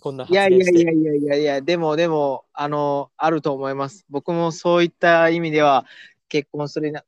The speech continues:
Speaker 2: って譲れないなってこととか、多分出てくると思うので。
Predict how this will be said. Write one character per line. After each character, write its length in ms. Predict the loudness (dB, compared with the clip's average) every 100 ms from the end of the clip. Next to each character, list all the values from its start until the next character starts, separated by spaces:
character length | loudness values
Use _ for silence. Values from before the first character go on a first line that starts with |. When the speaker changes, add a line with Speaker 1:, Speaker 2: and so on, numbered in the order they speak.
| -18
Speaker 2:
っ 20 |
て 120 | -8
譲 180 | -6 -2
れ 100 | -2
な 140 | -2 -2
い 80 |
な 180 | -2 -2
っ 20 |
て 120 | -2 -6
こ 100 | -6
と 120 | -8
と 100 | -8
か、 500 | -8 -6 -6 -8 -10 -6
多 140 | -6
分 160 | -4 -6
出 100 | -4
て 120 | -6
く 100 | -6
る 80 | -10
と 100 | -14
思 240 | -16 -16
う 20 |
の 60 | -16
で。 360 | -10 -8 -8